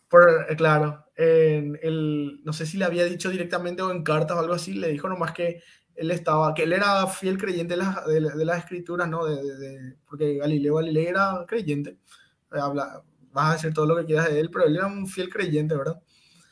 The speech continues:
Que, pero él no estaba nomás de acuerdo en que el mismo Dios que, que, bueno, que, que nos dio, nos dotó de inteligencia y todo esto, em, castigue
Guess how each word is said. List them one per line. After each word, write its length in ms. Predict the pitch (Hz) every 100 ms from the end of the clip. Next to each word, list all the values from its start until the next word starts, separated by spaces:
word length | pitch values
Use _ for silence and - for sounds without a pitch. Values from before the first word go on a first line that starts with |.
| _ - _ _ -
Que, 640 | 170 170 165 160 156 147 -
pero 160 | 170
él 80 | 165
no 60 | 190
estaba 200 | 180 175
nomás 220 | 185 180
de 60 |
acuerdo 460 | 180 165 165 180 185
en 180 | 175 170
que 520 | 180 170 165 156 151 160
el 180 | 170
mismo 300 | 175 190 196
Dios 480 | 160 165 226 - _ -
que, 840 | 175 175 175 170 160 156 151 151
que, 100 | 160
bueno, 300 | 165 170 151
que, 540 | 151 160 156 156 151 143
que 100 | 165
nos 200 | 170 151
dio, 180 | 156 151
nos 180 | 170
dotó 260 | 175 160 156
de 60 | 160
inteligencia 480 | 185 196 190 190 190
y 20 |
todo 160 | 185 180
esto, 240 | 233 254 _ _ _ _ _ _
em, 880 | 170 165 160 160 156 147 143 131 131 _ _ _ _ _
castigue 680 | 175 160 - 175 185 202 214